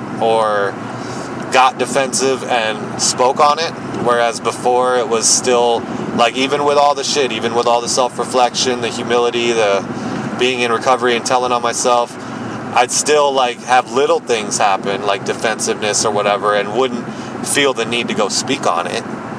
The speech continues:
Just tell myself, and then maybe even still halfway rationalize it. But anyway, like, yeah, it's like,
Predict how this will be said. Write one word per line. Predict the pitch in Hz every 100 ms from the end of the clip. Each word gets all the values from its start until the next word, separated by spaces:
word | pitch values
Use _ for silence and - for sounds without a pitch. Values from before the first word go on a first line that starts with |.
| - -
Just | 113 110 - - - - - - -
tell | - 131
myself, | 120 113 - 123 113 110 - - -
and | 113
then | 110 110
maybe | 110 113
even | 110 104
still | - 131
halfway | 123 104 - 107
rationalize | 98 107 117 - 90 87 90
it. | 104 92
But | 101 92 - - - -
anyway, | 131 107 101 107
like, | 104 104 - - - - - - - -
yeah, | 156 123
it's | 110 -
like, | 131 120